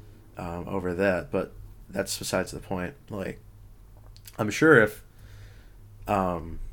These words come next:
I didn't have as high of expectations for Skyrim, it would be a fun game and I'd be able to beat it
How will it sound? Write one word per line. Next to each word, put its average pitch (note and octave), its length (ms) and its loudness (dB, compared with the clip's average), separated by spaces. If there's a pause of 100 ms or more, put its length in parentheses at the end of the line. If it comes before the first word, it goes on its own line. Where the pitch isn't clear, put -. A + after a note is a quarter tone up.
(1000)
I F2+ 240 0
didn't F#2+ 320 2
have F2+ 520 -2
as F2 200 -4
high F#2 180 -2
of - 240 -8
expectations - 1040 -8
for - 220 -12
Skyrim, - 760 -6
it G2+ 120 -6
would - 160 -8
be - 100 -8
a - 60 -8
fun F#2 320 -6
game F#2 320 -4
and E2+ 80 -6
I'd F2 100 -10
be E2 140 -8
able - 140 -12
to - 80 -14
beat G#2 260 -2
it G2+ 160 -4